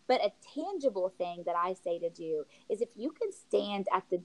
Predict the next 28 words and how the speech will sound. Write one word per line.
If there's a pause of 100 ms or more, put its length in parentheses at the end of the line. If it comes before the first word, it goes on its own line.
door
and
greet
people
when
they
come
in, (300)
you're
gonna
make
eye (100)
contact
with
them. (300)
They're
gonna
know
that
you (280)
really (240)
care,
and
it
gives
you
an
opportunity